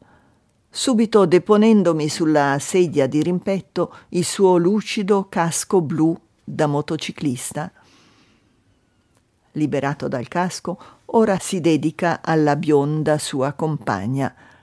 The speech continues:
Si sporge sul tavolo, le accarezza e bacia le mani come fossero due tazzine apparecchiate per lui. In francese ordineranno poi, uno dopo l'altro, i gelati,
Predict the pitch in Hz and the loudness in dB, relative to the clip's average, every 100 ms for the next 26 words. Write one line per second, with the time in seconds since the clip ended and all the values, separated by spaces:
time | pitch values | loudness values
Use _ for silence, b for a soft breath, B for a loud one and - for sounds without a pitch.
0 | b - - 123 - 127 139 127 131 - | b -14 -10 -10 -8 -4 -4 -2 -4 -2
1 | 139 127 160 165 160 160 151 151 139 135 | -6 -4 -4 -2 0 0 2 2 2 0
2 | 156 - 147 151 156 - - 160 147 131 | -2 -4 -2 -2 -4 -6 -4 -2 0 -2
3 | 147 - 151 151 147 131 120 151 190 b | -2 -6 -4 -4 -2 -4 -4 -4 -6 b
4 | b b b _ - 196 185 214 - - | b b b _ -4 -4 -4 -6 -4 -4
5 | 185 180 151 185 170 - 175 - - - | 0 0 2 2 2 -2 -4 -4 -6 -2
6 | 160 160 170 143 - 151 147 143 - 139 | -2 0 0 0 -2 -2 -2 -4 -4 -4
7 | 131 147 156 135 117 120 113 - _ _ | -2 -4 -2 -4 -4 -4 -6 -8 _ _
8 | _ _ _ _ _ _ _ - 190 247 | _ _ _ _ _ _ _ -2 2 4
9 | 214 - 190 190 196 226 190 170 190 190 | 4 6 4 6 6 6 6 4 2 4
10 | 196 180 185 196 196 180 - 180 175 196 | 6 6 6 6 8 6 6 4 8 8
11 | 180 165 160 180 151 151 - 156 180 202 | 8 6 6 6 6 4 2 2 2 0
12 | 190 - 170 156 170 165 127 120 127 - | -2 0 2 2 2 2 2 -2 -8 -6
13 | 139 | -6